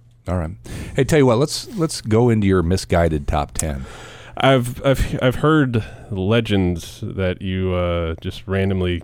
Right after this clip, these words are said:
Speaker 2: pick apart rankings
Speaker 1: Right.
Speaker 2: and expertise. Scott Ritchie tells me that, too, on Inside Illini Basketball.
Speaker 1: Exactly.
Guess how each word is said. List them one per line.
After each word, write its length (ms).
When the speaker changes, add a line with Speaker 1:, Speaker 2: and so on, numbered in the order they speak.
Speaker 2:
pick 160
apart 440
rankings 600
Speaker 1:
Right. 320
Speaker 2:
and 460
expertise. 500
Scott 200
Ritchie 260
tells 240
me 80
that, 180
too, 240
on 200
Inside 320
Illini 260
Basketball. 160
Speaker 1:
Exactly. 640